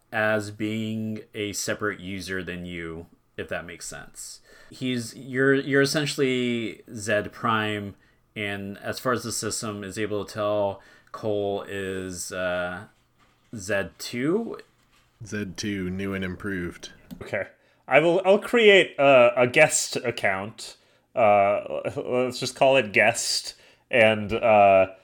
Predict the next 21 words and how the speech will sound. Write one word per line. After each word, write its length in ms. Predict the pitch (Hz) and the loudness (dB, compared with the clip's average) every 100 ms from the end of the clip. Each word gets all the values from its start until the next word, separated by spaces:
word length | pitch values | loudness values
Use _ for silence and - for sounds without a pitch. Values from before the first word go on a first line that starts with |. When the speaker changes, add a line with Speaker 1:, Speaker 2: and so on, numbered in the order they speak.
| _ _ | _ _
Speaker 3:
I, 80 | 107 | 2
I 260 | 107 107 110 | 2 2 0
will 260 | 104 113 | 2 0
attempt 440 | 117 107 - 147 - | 0 0 0 0 0
to 420 | - 143 135 127 - | 2 2 2 -2 -10
<laughs> 120 | _ | _
shove 460 | - - 143 135 - | -12 2 4 4 0
Cole 500 | - 143 110 104 - | 2 6 6 4 0
into 580 | - 110 104 120 101 101 | -6 -8 -6 -4 -2 -4
the 100 | 95 104 | -4 0
guest 280 | 107 - | 0 0
account, 380 | 98 - 80 82 | -6 -10 -12 -14
which 120 | 92 104 | -10 -8
has 180 | 101 | -4
limited 400 | 107 113 98 92 | -2 -2 -2 -4
privileges. 880 | - 101 98 90 101 - - - - _ _ _ | -4 -6 -6 -8 -8 -8 -8 -10 -12 _ _ _
Is 100 | - 117 | -4 4
that 280 | 120 - - | 4 4 4
how 200 | 127 131 | 4 6
it 40 | |
works? 520 | 135 143 - - - | 4 2 -2 -10 -10